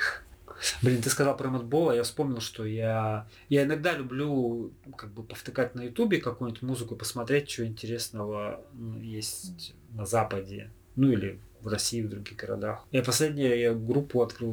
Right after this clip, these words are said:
мне понравилось, по крайней мере. Это Conservative Military Image. Тут американский такой хардкор, такой, типа, там,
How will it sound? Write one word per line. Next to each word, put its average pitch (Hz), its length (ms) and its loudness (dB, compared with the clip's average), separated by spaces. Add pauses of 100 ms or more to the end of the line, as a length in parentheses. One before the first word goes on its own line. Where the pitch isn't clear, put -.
(140)
мне 117 140 2
понравилось, 107 500 2
по - 120 -12
крайней 98 220 -8
мере. 98 160 -10 (520)
Это 110 600 0 (140)
Conservative 123 840 2
Military 120 540 2
Image. 120 600 4
Тут - 160 -8
американский 107 640 0
такой - 320 -12
хардкор, - 520 -2
такой, - 320 -14
типа, - 240 -14
там, 107 200 -16